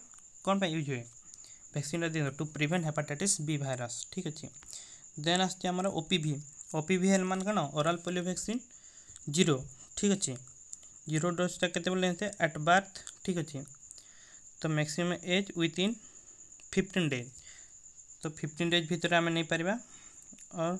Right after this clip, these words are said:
ଡୋଜ୍ ହେଲା କେତେ? ଟୁ ଡ୍ରପ୍ସ, ଠିକ୍ ଅଛି। ଓରାଲ୍ ପୋଲିଓ ଭ୍ୟାକସିନ୍ ତ ନୋ ଡାଇଲ୍ୟୁଟ୍ କିଛି ହୁଏ ନାହିଁ, ତା ରୁଟ୍ ହେଲା ଓରାଲି, ଠିକ୍ ଅଛି। ଟୁ ପ୍ରିଭେଣ୍ଟ ପୋଲିଓ ପାରାଲାଇସିସ୍,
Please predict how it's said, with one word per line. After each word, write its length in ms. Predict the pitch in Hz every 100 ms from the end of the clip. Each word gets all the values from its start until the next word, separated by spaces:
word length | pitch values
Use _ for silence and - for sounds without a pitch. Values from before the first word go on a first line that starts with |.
| - - - 147 - - - - - - -
ଡୋଜ୍ 240 | 143 165 175
ହେଲା 160 | 180 175 - -
କେତେ? 240 | 170 233 269 - - - -
ଟୁ 120 | 156
ଡ୍ରପ୍ସ, 380 | 143 131 120 - -
ଠିକ୍ 160 | - 175
ଅଛି। 200 | 151 131 143 - - - - - - -
ଓରାଲ୍ 240 | 156 175
ପୋଲିଓ 280 | 170 175 175
ଭ୍ୟାକସିନ୍ 280 | 170 190 208 - - - - -
ତ 60 | 185 196
ନୋ 180 | 156 165 208 - - - 151
ଡାଇଲ୍ୟୁଟ୍ 340 | 143 160 170
କିଛି 200 | - 160
ହୁଏ 120 | 170 170
ନାହିଁ, 180 | 190 233 - - - -
ତା 120 | 147
ରୁଟ୍ 180 | 151 160
ହେଲା 140 | 180 - - -
ଓରାଲି, 380 | 165 147 131 123 120 - -
ଠିକ୍ 180 | - 185
ଅଛି। 200 | 160 - 127 - - - - - - - -
ଟୁ 140 | -
ପ୍ରିଭେଣ୍ଟ 480 | 175 - 170 185 240 - - 185 - - - - - - - - - -
ପୋଲିଓ 240 | 156 156 190
ପାରାଲାଇସିସ୍, 680 | 175 151 135 131 - 139